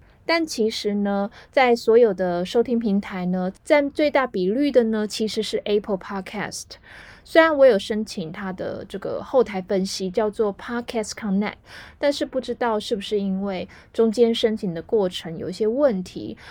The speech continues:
所以呢，呃，从开通以来到现在呢，都没有抓到数据过，所以我也不知道下载量啊、订阅数啊。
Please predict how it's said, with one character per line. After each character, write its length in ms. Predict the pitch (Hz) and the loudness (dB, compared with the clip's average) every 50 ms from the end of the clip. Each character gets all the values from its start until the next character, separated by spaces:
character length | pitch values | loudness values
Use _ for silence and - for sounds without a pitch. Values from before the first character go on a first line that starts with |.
| - - | -20 -10
所 240 | - - 233 254 302 | 0 6 6 8 8
以 140 | 294 254 220 | 6 4 0
呢， 360 | 196 185 180 180 185 190 - | 0 0 0 0 -2 -4 -4
呃， 160 | - 180 160 | -6 -8 -8
从 480 | 165 - - - 190 180 185 190 202 220 233 | -8 -10 -8 -6 -4 -2 -2 -2 -2 -4 -6
开 180 | - - 247 | -6 -4 -4
通 180 | 240 247 262 254 | -2 0 0 0
以 120 | 240 202 | 0 0
来 200 | 180 170 165 170 | 0 -2 -4 -6
到 160 | 175 214 220 233 | -4 -2 -2 -2
现 320 | - - 247 220 202 208 | 0 0 0 2 0 0
在 280 | - 247 226 190 180 175 | -2 -2 -4 -4 -4 -6
呢， 340 | 175 170 - - - - - - | -6 -8 -8 -8 -10 -8 -2 2
都 200 | 240 233 233 247 | 4 4 4 4
没 180 | 247 233 233 | 2 2 0
有 140 | 226 196 175 | 2 0 -2
抓 300 | 180 - 214 196 196 190 | -2 -2 -2 -2 -2 -2
到 240 | 196 233 208 196 190 | -2 -2 -2 -2 -2
数 240 | - - 247 208 196 | -2 0 0 0 0
据 160 | - 190 180 | 0 -2 -4
过， 380 | 180 - 190 156 92 - - - - - - - - - - - | -2 0 0 0 0 -2 -6 -10 -20 -20 -20 -20 -20 -20 -20 -8
所 180 | - - 220 | -2 2 4
以 60 | 226 226 | 4 6
我 160 | 202 196 196 | 4 4 2
也 100 | 180 165 | 0 -2
不 160 | 160 - 202 | -4 -6 -8
知 140 | 190 202 190 | -8 -6 -6
道 240 | 180 196 190 185 190 | -4 -4 -4 -4 -4
下 220 | - 277 269 247 | -4 -2 -4 -2
载 180 | - 214 180 185 | -2 -2 0 4
量 260 | 226 247 247 233 214 | 4 4 4 2 0
啊、 280 | 208 196 185 185 185 | 0 0 0 0 0
订 240 | 185 - 240 233 226 | 0 0 0 2 2
阅 120 | 233 226 214 | 4 2 2
数 380 | - - - - 233 208 185 | 0 -2 -2 0 2 2 2
啊。 380 | 175 165 - 165 160 - - | 0 -2 -4 -8 -12 -12 -14